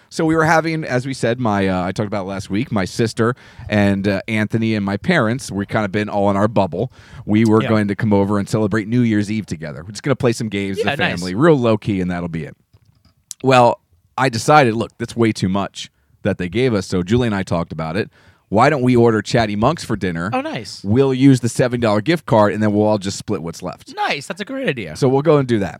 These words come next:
Speaker 1: So they come over. They order. We order Chatty Monks. They don't want us to use the gift card. There's a whole fight back. So we,
Speaker 2: Yeah.
Speaker 1: we finally, I talked to him. I said, "Look, this is what's happening. We're doing this."
Speaker 2: Yeah.
Speaker 1: So it was ended up being ten dollars a couple
Speaker 2: Oh, my God. That's,
Speaker 1: to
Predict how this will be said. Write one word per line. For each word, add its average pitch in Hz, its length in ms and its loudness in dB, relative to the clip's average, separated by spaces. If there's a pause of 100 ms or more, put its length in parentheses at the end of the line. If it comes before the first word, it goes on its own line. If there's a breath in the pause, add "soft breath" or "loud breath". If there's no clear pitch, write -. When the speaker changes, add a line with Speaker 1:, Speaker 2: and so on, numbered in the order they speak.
(120)
Speaker 1:
So - 200 0
they 147 120 2
come 160 180 0
over. 117 340 4 (480 soft breath)
They 147 140 4
order. 139 420 4
We 127 120 0
order 147 180 4
Chatty 127 300 2
Monks. 107 280 0
They 143 140 2
don't 160 100 4
want 151 120 2
us 127 80 -2
to 131 60 -2
use 135 120 0
the 123 60 0
gift 113 200 0
card. 113 160 -2
There's 113 120 -10
a 113 60 -4
whole 151 180 0
fight - 360 0
back. 120 260 4
So 131 140 0
we, 135 180 0
Speaker 2:
Yeah. 123 200 -4
Speaker 1:
we 139 160 -6
finally, 156 360 0
I 139 60 4
talked 135 240 6
to 139 40 -6
him. 120 40 -4
I 120 40 -2
said, 151 120 -4
"Look, 165 220 0
this 139 180 -6
is 143 100 -6
what's 127 160 -2
happening. 98 360 -6 (160)
We're 101 180 -4
doing 165 280 4
this." 139 200 4
Speaker 2:
Yeah. 127 240 2 (140)
Speaker 1:
So 135 240 4
it 127 80 -2
was 131 140 2
ended 165 180 -4
up 151 100 0
being 135 200 -2
ten 139 260 -4
dollars 117 320 4
a - 40 -6
couple 76 440 -4
Speaker 2:
Oh, 208 100 -2
my 151 120 -4
God. 123 300 -4
That's, 143 260 -2
Speaker 1:
to - 40 -20